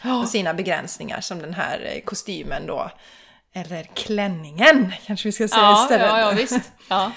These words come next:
Speaker 2: <laughs> Eh, sätter på oss då.
Speaker 1: Ja.
Speaker 2: Eh, men, men det var just det att, ehm, vi behöver inte ha, eh, gått igenom kriser heller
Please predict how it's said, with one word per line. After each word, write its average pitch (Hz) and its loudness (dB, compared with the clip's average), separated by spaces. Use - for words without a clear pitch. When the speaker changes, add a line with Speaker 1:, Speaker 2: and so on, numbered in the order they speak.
Speaker 2:
<laughs> 269 -2
Eh, 170 -8
sätter - -8
på - -12
oss - -12
då. - -10
Speaker 1:
Ja. 220 -8
Speaker 2:
Eh, 175 -8
men, 233 2
men 277 4
det 294 4
var 311 2
just 294 0
det 226 6
att, 190 0
ehm, 190 -2
vi 208 -4
behöver 196 -2
inte 170 -4
ha, 175 -4
eh, 175 -8
gått 202 -10
igenom 175 -6
kriser - -8
heller 180 -10